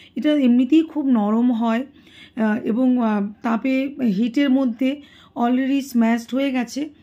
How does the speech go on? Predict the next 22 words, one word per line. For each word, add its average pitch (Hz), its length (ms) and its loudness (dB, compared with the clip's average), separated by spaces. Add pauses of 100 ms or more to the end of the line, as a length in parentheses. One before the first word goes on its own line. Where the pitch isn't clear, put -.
(340)
আহ, 220 160 2
ধিমি 240 360 4
আঁচে 254 280 0
ভালো 220 280 -2
করে 254 180 0
নাড়াচাড়া 226 420 0
করে 262 280 -2
সেটাকে, 247 480 -4 (440)
আহ, 214 240 2
ফ্রাই 226 380 0
করে, 254 320 0
মিডিয়াম 233 400 2
ফ্রাই 233 260 0
করে 269 340 0 (200)
পেস্ট 240 320 0
বানিয়ে 196 280 2
রাখবো। 175 380 -6 (640)
এরপর 247 180 0
একটি 277 140 2
বড় 233 380 2
বোল 233 400 2
নিয়েছি, 240 500 2